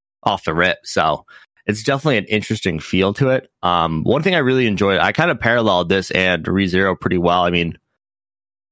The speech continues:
the main characters are just normal dudes. I mean, Senku's a genius, but in the same time, you know, Subaru is really good at video games. So him going into that kinda role, kinda,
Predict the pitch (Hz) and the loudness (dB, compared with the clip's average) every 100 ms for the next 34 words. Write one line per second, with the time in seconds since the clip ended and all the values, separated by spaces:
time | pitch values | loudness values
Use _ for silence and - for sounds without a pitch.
0 | - 113 104 101 101 98 - 113 113 113 | -6 -2 0 0 0 -2 -2 0 0 0
1 | 107 110 110 98 101 95 - 104 101 101 | 0 0 0 -2 0 -2 -2 -2 -2 0
2 | 104 101 92 92 98 90 85 85 80 104 | 0 2 2 2 0 0 0 -2 -2 -2
3 | 107 110 90 78 95 107 95 85 - 98 | 0 0 0 0 0 2 2 0 -2 -4
4 | 87 - 110 92 85 - 113 113 90 90 | -2 -2 0 0 -2 0 0 2 0 0
5 | 85 - 175 156 110 92 92 - _ _ | 0 -2 -2 0 2 2 0 -6 _ _
6 | _ _ _ - 104 104 113 107 104 92 | _ _ _ -8 -2 0 0 0 0 0
7 | 117 117 95 92 80 78 90 98 101 98 | 0 0 0 0 0 -2 -2 0 0 0
8 | 95 87 85 98 - 87 80 82 92 90 | 0 0 2 0 0 -2 0 0 0 0
9 | - 80 82 76 78 | -2 -2 0 0 -2